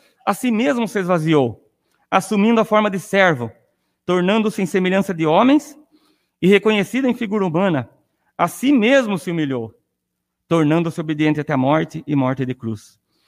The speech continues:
Pelo que também Deus o exaltou sobremaneira, e lhe deu o nome que está acima de todo nome, para que ao nome de Jesus se dobre todo o joelho nos céus,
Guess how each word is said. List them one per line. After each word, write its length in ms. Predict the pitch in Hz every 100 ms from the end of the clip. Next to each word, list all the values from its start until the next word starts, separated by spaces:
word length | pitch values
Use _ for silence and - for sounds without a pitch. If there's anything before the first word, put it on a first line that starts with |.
| _ _ _
Pelo 180 | 156 175
que 140 | 170 165
também 340 | 180 170 190
Deus 360 | 151 214 247 208
o 60 |
exaltou 580 | 208 190 180 214 240 247
sobremaneira, 760 | - 254 254 240 185 151 123 104 _ _ _ -
e 80 | 170
lhe 160 | 190 185
deu 160 | 220
o 60 | 240
nome 260 | 220 240
que 80 | 226
está 200 | 214 233
acima 380 | 233 - 269 262
de 120 | 240
todo 420 | 240 269 320 330
nome, 420 | 285 214 160 123 - _ _ _ _ _ _ _ _ -
para 220 | 165 165
que 80 | 175
ao 100 | 160
nome 300 | 160 202 175
de 100 | 202
Jesus 680 | 196 185 143 135 - - _ _ _ _ _ _ -
se 100 | 156
dobre 320 | 143 175 165
todo 260 | - 208 202
o 40 |
joelho 380 | 202 185 175 165
nos 140 | 147
céus, 600 | - 170 202 214 - -